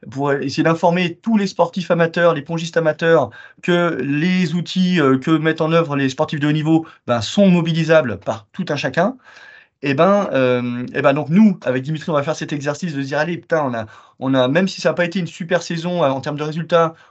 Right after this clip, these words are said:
on, euh, on peut être fier de ce qu'on a fait. Et je suis, euh, assez fier de ce que j'ai fait déjà par le, ce retour qu'on a via les réseaux sociaux. Et encore hier au tournoi de Reims, il y a plein de gens qui sont venus me voir. Ils nous parlent de l'autre projet où on joue contre les pros aussi, ça c'est rigolo.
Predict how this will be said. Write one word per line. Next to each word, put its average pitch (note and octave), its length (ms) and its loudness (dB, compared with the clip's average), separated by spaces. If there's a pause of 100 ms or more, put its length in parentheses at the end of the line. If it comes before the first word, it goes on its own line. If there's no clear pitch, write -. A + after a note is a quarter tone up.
(280)
on, C3+ 120 -4
euh, A2 500 -4 (120)
on D#3 80 -2
peut F3+ 100 0
être F3+ 120 2
fier E3+ 160 0
de C#3 80 -6
ce - 80 -12
qu'on C#3 140 -4
a A#2+ 60 0
fait. F#3 300 -2 (720)
Et E3 280 2
je C#3 120 -2
suis, D3+ 340 -6
euh, A2+ 300 0
assez F#3+ 240 0
fier E3 200 -2
de C#3 60 -6
ce C3+ 80 -10
que C3+ 100 -4
j'ai C3 120 0
fait B2+ 220 -2 (120)
déjà D3+ 520 2 (680)
par D#3+ 220 4
le, B2+ 580 -2
ce F3 160 -6
retour F3 400 -2
qu'on C#3 160 -4
a D#3 80 2
via C#3+ 140 -6
les C3 80 -2
réseaux C3 200 -4
sociaux. C3 380 -4
Et C#3+ 40 4
encore D3 320 0
hier D3 220 0
au C#3 80 -4
tournoi C3+ 240 -2
de B2 60 -4
Reims, C#3+ 240 -4
il - 20 -4
y A#2+ 40 -2
a G#2+ 40 -8
plein F3 260 -4
de D#3+ 60 -2
gens D3+ 260 -2 (460)
qui D3 100 -8
sont C#3+ 160 -2
venus C3+ 140 4
me C3 60 4
voir. D3 320 4 (240)
Ils C#3 100 -2
nous D3 120 -2
parlent D3+ 260 2
de C3 80 -4
l'autre C3+ 160 -4
projet D3 380 -2
où C3+ 100 -4
on B2 80 -2
joue B2+ 100 -6
contre A#2 180 -6
les C3+ 60 -2
pros E3+ 280 0
aussi, F3 320 0
ça B2+ 120 -8
c'est B2+ 140 -6
rigolo. E3+ 320 0